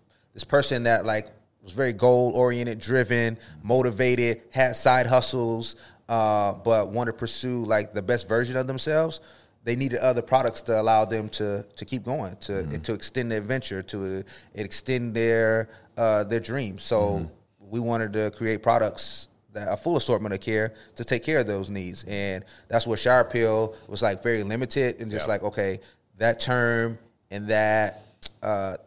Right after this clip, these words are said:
Speaker 1: that product would take us to a certain level, but if we
Speaker 2: Mm-hmm.
Speaker 1: wanted to ever expand and scale this thing, we had to be something bigger, and we had
Speaker 2: Yeah.
Speaker 1: to become a brand. So
Speaker 2: Yeah.
Speaker 1: that was that transition from product to brand, where we are now as Hustle Clean, where,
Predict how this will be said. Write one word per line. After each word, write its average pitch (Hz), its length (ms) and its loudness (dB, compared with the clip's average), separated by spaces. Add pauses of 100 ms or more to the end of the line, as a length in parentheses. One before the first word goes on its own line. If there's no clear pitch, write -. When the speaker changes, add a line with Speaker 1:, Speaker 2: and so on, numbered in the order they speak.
(200)
Speaker 1:
that 110 200 0
product 113 580 2 (400)
would 104 260 -10
take 127 240 -2
us 110 240 -2
to 120 100 -2
a 107 40 0
certain 107 360 0
level, 123 260 4
but - 160 2
if - 100 -4
we 170 60 -2
Speaker 2:
Mm-hmm. 156 100 -2
Speaker 1:
wanted 110 200 -2
to 104 80 -6
ever 101 180 0
expand 113 440 -4
and 92 100 -6
scale 135 380 2
this 101 220 -6
thing, 95 340 -6 (340)
we 104 80 -4
had 123 100 6
to 113 60 -4
be 110 100 -4
something 104 320 -6
bigger, 95 460 -2
and 101 100 -10
we 104 60 0
had 113 60 4
Speaker 2:
Yeah. 110 100 2
Speaker 1:
to 107 60 -8
become 104 180 -6
a 95 60 -4
brand. 98 460 -4
So 98 200 -4
Speaker 2:
Yeah. 90 80 -2
Speaker 1:
that 104 100 2
was 104 100 -6
that 107 160 0
transition 104 440 -6
from 95 140 -12
product 101 360 0
to 90 80 -8
brand, 104 360 -2 (280)
where 104 120 -4
we 104 80 0
are 95 120 2
now 101 220 0
as 90 140 -6
Hustle 107 240 0
Clean, 110 380 -6
where, 95 340 -2